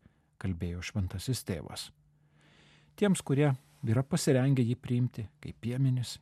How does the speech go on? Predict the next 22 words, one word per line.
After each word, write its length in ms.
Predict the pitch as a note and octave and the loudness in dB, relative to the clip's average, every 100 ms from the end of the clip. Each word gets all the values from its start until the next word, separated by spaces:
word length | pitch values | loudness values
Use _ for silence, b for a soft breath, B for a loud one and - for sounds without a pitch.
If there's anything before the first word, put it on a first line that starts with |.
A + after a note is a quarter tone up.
| _ | _
ir 120 | C3+ | -4
tiems, 320 | - F#3 D#3+ - | -2 -4 -4 -4
kurie 240 | D3 D3 | -4 -2
jo 260 | C#3+ D3 B2+ _ - | 0 0 -2 _ 4
nenori, 640 | B2 D#3 F3 D3 F2+ - - - - | 6 8 8 6 2 -4 -18 -16 -12
kaip 180 | - | 0
Erodas. 520 | C3+ C3 F2 - - - _ b b b b b b b A#2 | 2 2 -2 -10 -16 -18 _ b b b b b b b 6
Jo 160 | C3+ | 6
širdis 400 | - B2+ B2 A#2+ | 6 4 2 2
nėra 340 | A#2 A#2 A#2+ G#2 _ _ G2+ | 2 2 0 -2 _ _ -6
abejinga 720 | F#2 A2+ C3 D3 A2 - - _ _ _ - | 0 4 8 8 6 2 -10 _ _ _ -8
beširdžiams 720 | G#2 - A2 G2+ G2+ F2+ - | -6 -4 -4 -2 -2 -2 -2
artimui. 540 | A2+ G#2 - B1 C2+ - _ _ _ - | -4 -4 -10 -10 -10 -16 _ _ _ 2
Ji 120 | C#3 | 4
plaka 360 | D3 D3 C#3 C3+ | 6 4 4 2
už 160 | A#2 - | 0 -2
teisiuosius, 680 | A#2 - E3+ - - - - b b b b - | -4 -2 -4 -6 -10 -18 -20 b b b b -4
kad 140 | G#2 | 0
jie 140 | A2+ G2+ | 2 2
ištvertų 640 | - - B2 D#3 D#3 - G2+ _ - - | 0 2 6 6 2 -8 -14 _ -20 -8
savo 280 | - A2 F#2 | -2 0 0
atsidavime, 720 | F2 A2 F#2+ F2+ F#2 A2 | -4 -6 -4 -2 0 0